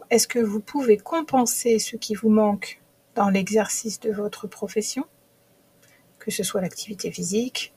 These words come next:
le calme, les relations avec les pairs, et cetera. Est-ce que vous pouvez compenser ce qui vous manque par vos loisirs ? Si oui, il faut trouver un moyen peut-être d'in-, d'introduire plus de loisirs ou en tout cas d'équilibrer un peu mieux vos loisirs avec votre,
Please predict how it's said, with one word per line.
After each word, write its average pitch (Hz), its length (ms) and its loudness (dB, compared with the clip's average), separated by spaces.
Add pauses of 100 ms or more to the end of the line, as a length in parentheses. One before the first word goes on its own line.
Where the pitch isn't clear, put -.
le 196 120 -4
calme, 220 600 4
les 214 80 -4
relations 185 400 -2
avec 190 140 -6
les 196 80 -2
pairs, 220 300 2
et 196 40 -6
cetera. 196 460 -4 (680)
Est-ce 220 140 2
que 240 100 4
vous 220 160 4
pouvez 226 300 2
compenser 277 560 2
ce - 80 -8
qui - 100 -4
vous 226 140 2
manque 247 260 4
par 214 180 6
vos 226 140 4
loisirs ? 190 680 0 (840)
Si - 340 -4
oui, 233 300 2 (640)
il 190 120 -4
faut 226 120 6
trouver 226 280 4
un 220 80 8
moyen 202 380 4 (720)
peut-être 233 500 4
d'in-, 196 220 4
d'introduire 214 500 6
plus 262 260 0
de 240 80 2
loisirs 220 640 2
ou 226 140 -2
en 202 60 0
tout - 100 -14
cas 226 160 6
d'équilibrer 226 680 4
un 254 100 4
peu 226 140 2
mieux 208 180 4
vos 240 160 -2
loisirs 202 460 2
avec 190 240 -4
votre, 202 480 -8